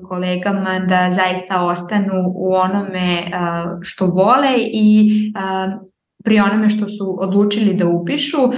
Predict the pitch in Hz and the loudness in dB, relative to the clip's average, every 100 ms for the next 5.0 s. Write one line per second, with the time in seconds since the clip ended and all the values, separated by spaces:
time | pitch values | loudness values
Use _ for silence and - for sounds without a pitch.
0 | - 214 208 220 214 226 226 208 208 208 | -4 2 4 4 2 0 -2 -2 -2 -4
1 | 214 214 226 208 208 214 208 185 208 226 | -4 -4 2 2 2 0 -2 0 0 0
2 | 214 190 - 196 208 202 196 180 190 180 | 0 -2 -6 -2 2 2 2 -4 -4 -6
3 | 196 - 190 220 208 196 180 175 208 208 | -4 0 0 2 2 2 0 0 0 0
4 | 196 185 185 185 214 277 269 247 220 | -4 -4 -6 -4 -2 0 2 2 2